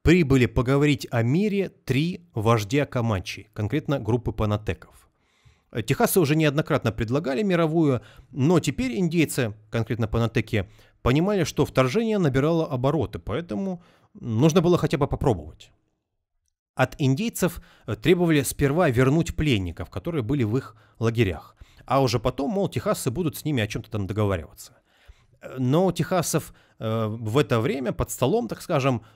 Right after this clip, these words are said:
было, были уже другие инструкции, что, если что, взять в плен этих вождей, если те конкретно не вернут белых пленников в указанный срок.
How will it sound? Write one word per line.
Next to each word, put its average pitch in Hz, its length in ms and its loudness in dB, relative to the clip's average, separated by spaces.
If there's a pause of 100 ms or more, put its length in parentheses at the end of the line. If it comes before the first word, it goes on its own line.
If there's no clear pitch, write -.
было, 196 460 2
были 202 220 2
уже 151 180 4
другие 151 380 -2
инструкции, 135 480 0
что, 113 480 -2
если 143 380 0
что, 262 420 -6 (320)
взять 107 400 -2
в - 100 -14
плен 139 400 2
этих 175 300 -6
вождей, 101 520 -2 (640)
если 165 320 -2
те 180 120 0
конкретно 165 400 0
не 135 180 4
вернут 135 480 0 (300)
белых 120 380 0
пленников 214 440 -4
в 120 220 -6
указанный 127 580 -2
срок. - 420 -8